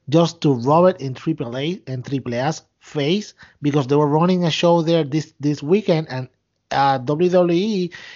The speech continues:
is like the guy that wants all the attention to himself, so he does whatever he can, uh, to actually get that attention.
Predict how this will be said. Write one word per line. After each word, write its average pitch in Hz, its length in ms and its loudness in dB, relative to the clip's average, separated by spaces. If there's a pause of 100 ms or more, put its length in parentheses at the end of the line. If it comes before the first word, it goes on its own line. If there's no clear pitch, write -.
is 160 220 -2
like 135 260 0
the 139 160 -2
guy 143 320 0
that 143 400 -4
wants 151 260 -6
all 147 200 -4
the 165 120 0
attention 160 440 -2
to 160 140 -2
himself, 135 580 -4 (260)
so 147 180 0
he 139 120 2
does 151 260 -2
whatever 143 340 0
he 160 120 0
can, 160 400 -4 (400)
uh, 147 180 2
to 143 220 0
actually 147 300 -4
get 160 260 -2
that 208 180 2
attention. 220 600 -4